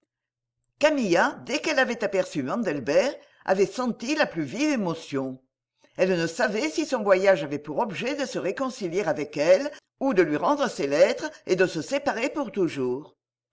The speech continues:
Son premier mouvement en le voyant fut de se retirer. Mais bientôt, retenue par un sentiment plus doux,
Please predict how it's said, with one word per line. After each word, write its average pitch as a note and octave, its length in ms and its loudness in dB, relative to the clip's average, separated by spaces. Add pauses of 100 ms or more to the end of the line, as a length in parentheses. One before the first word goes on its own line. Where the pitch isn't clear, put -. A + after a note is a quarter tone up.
(280)
Son F#3+ 180 2
premier D4 300 -2
mouvement F#3 540 -2
en C#4+ 80 0
le F#3 100 2
voyant D#3+ 480 -2
fut B3+ 160 -8
de F#3 100 2
se F3 140 -4
retirer. C#3 720 -4 (400)
Mais A#3+ 140 0
bientôt, G#3 500 2
retenue A#3 500 -4
par D3 160 -4
un D#3+ 80 -4
sentiment A#3+ 540 -2
plus D3 180 -2
doux, E3 380 -2